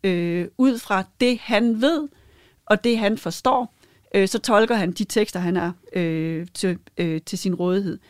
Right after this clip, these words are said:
Et meget tydeligt eksempel på det er, øh, øh, hvis man, værket er nok sådan hundrede og halvtreds sider i alt. Øh, en, øh, i det værk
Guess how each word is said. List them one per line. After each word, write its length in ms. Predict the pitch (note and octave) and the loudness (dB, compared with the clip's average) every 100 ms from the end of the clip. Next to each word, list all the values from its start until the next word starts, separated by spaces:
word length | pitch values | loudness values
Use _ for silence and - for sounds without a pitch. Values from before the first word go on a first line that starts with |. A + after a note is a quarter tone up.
| _ - _ | _ -20 _
Et 120 | A#3 | 0
meget 260 | A3+ B3 D4 | 4 4 4
tydeligt 440 | - D4 D4+ D#4 | 4 4 6 4
eksempel 400 | - - A#3+ A3 | 0 2 2 2
på 140 | A3 G3+ | -2 -4
det 300 | - A3 A3+ _ _ _ - | 2 2 2 _ _ _ 2
er, 200 | F3+ F3 - _ _ _ _ | 4 4 0 _ _ _ _
øh, 600 | G#3 F#3 F3 E3+ E3+ E3+ - _ _ _ _ _ - | 4 6 4 2 -2 -4 -8 _ _ _ _ _ -2
øh, 300 | F3+ E3 E3 | 0 0 -2
hvis 180 | G3 | -2
man, 200 | A3 G3 F3+ _ _ | 0 0 -2 _ _
værket 480 | F#3+ E3 G3+ A3 F#3 - | 0 2 2 0 -4 -2
er 80 | - | 0
nok 240 | E3+ D3+ - | 0 0 -4
sådan 280 | F3+ D3+ - _ _ _ _ _ - _ - - _ _ _ _ _ _ _ _ | -6 -6 -10 _ _ _ _ _ -20 _ -20 -20 _ _ _ _ _ _ _ _
hundrede 300 | F#3 F#3+ F3 | 0 4 4
og 60 | |
halvtreds 380 | F3 C#3+ - D#3 - - - - | 2 -4 -8 -8 -8 -8 -8 -6
sider 300 | E3+ D#3+ D#3 | -4 0 0
i 140 | C#3+ - | 0 -2
alt. 340 | - - - - _ | -6 -6 -14 -14 _
Øh, 460 | F3+ D#3+ D#3 D#3 D#3+ _ _ _ - | 0 2 0 -2 -6 _ _ _ -2
en, 320 | A3 G3 F#3 | 0 2 2
øh, 360 | F3 E3+ E3+ F3 _ _ - | 2 2 0 -2 _ _ -2
i 100 | A#3+ | 0
det 240 | A#3 A#3+ G#3 | 4 2 4
værk 320 | E3+ G3 | 2 0